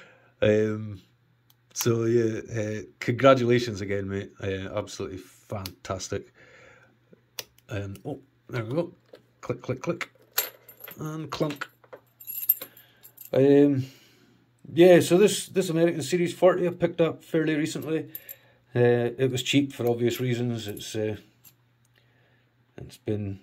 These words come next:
outdoors, uh, un-, unloved, and yeah, it's pretty dirty, grimy in there, very gritty to pick.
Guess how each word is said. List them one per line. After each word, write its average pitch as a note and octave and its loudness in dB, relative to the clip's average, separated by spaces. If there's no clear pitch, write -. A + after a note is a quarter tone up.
outdoors, A2+ -2
uh, G#2 -8
un-, A#2 -4
unloved, A2+ -2
and A#2 -10
yeah, B2 -4
it's A2+ -6
pretty C3 -2
dirty, A2 -2
grimy A2 0
in A2 -4
there, A2 -4
very A2 -2
gritty G2+ -6
to - -18
pick. - -6